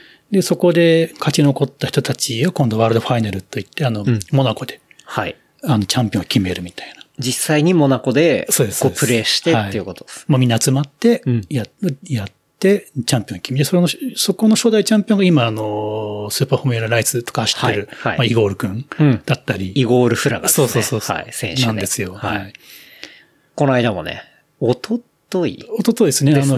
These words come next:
Speaker 1: の、富士で。
Speaker 2: はい。
Speaker 1: 僕も見に行ったんですけど、
Speaker 2: うん。
Speaker 1: 走ってましたね。はい。
Speaker 2: あの、磯さんとね、
Speaker 1: はい。
Speaker 2: クリリンと、
Speaker 1: 一緒に。はい。
Speaker 2: はい。<laughs> 見に行かれてましたね。
Speaker 1: はい。行ってました。
Speaker 2: はい。
Speaker 1: はい。
Speaker 2: で、伊織くんもいて。
Speaker 1: はい。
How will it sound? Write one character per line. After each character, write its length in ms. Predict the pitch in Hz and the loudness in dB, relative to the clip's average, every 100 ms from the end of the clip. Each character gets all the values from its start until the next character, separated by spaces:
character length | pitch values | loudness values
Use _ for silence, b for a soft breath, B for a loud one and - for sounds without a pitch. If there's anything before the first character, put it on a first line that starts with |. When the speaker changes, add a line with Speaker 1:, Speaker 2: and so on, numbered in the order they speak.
| 127 | 0
Speaker 1:
の、 40 | |
富 120 | 139 | 2
士 120 | 131 110 | 2 2
で。 160 | 98 | 0
Speaker 2:
は 160 | 131 120 | 0 0
い。 40 | |
Speaker 1:
僕 160 | 156 170 | 2 2
も 60 | |
見 120 | 160 143 | 4 2
に 60 | |
行 40 | - | 0
っ 20 | |
た 100 | 113 | -4
ん 20 | |
で 40 | |
す 60 | - | -2
け 100 | 104 | -2
ど、 160 | 104 98 | -2 2
Speaker 2:
う 60 | |
ん。 140 | 135 101 | 0 0
Speaker 1:
走 340 | - 110 - | -8 -10 -10
っ 20 | |
て 100 | - | -10
ま 80 | 95 | -12
し 60 | - | -12
た 120 | - | -6
ね。 280 | 120 117 - | -4 -4 -8
は 200 | 139 107 | -10 -10
い。 60 | 104 | -8
Speaker 2:
あ 140 | 120 113 | -6 -4
の、 220 | 113 - | -8 -6
磯 220 | 139 139 | -4 -2
さ 140 | 123 117 | -2 -4
ん 80 | 104 | -4
と 100 | 110 | -6
ね、 160 | 120 - | -6 -2
Speaker 1:
は 140 | 143 123 | 0 0
い。 40 | |
Speaker 2:
ク 60 | 117 | 0
リ 60 | |
リ 60 | 143 | 0
ン 40 | |
と、 60 | - | 0
Speaker 1:
一 60 | |
緒 60 | 131 | 0
に。 60 | 110 | 0
は 240 | - 175 | 0 0
い。 40 | |
Speaker 2:
は 80 | 113 | 0
い。 180 | 107 - - | -4 -8 -12
<laughs> 200 | - - | -12 -2
見 80 | 160 | 0
に 100 | 123 | 0
行 80 | 117 | 0
か 80 | 117 | -2
れ 80 | |
て 80 | 127 | 0
ま 160 | 123 117 | -2 0
し 80 | - | -2
た 80 | |
ね。 60 | 120 | -4
Speaker 1:
は 40 | - | -6
い。 20 | |
行 100 | 127 | -6
っ 20 | - | -4
て 100 | 113 | -4
ま 120 | 113 | -4
し 100 | - | -4
た。 100 | 110 | -4
Speaker 2:
は 60 | |
い。 60 | 101 | -6
Speaker 1:
は 160 | - 117 | -6 -8
い。 20 | 104 120 B B B | -8 -14 B B B
Speaker 2:
で、 80 | 156 | 2
伊 120 | 127 | 4
織 160 | 123 113 | 4 2
く 120 | 117 | -2
ん 40 | 101 | -6
も 100 | 101 | -8
い 60 | |
て。 300 | - 92 90 | -8 -8 -6
Speaker 1:
は 140 | - 113 | -2 -2
い。 160 | 107 | -2